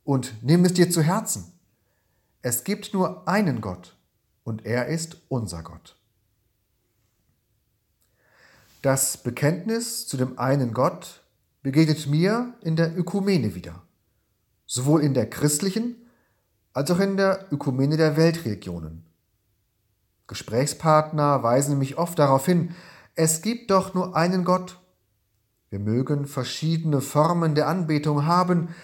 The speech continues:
wir mögen verschiedene Namen gebrauchen, aber es ist der eine Gott, zu dem wir uns bekennen.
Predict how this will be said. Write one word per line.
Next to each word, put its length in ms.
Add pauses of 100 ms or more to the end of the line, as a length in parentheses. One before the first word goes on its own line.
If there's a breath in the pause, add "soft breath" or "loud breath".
(260 loud breath)
wir 120
mögen 520
verschiedene 800
Namen 400
gebrauchen, 640 (380 loud breath)
aber 320
es 80
ist 220
der 220
eine 320
Gott, 420
zu 180
dem 280
wir 120
uns 140
bekennen. 520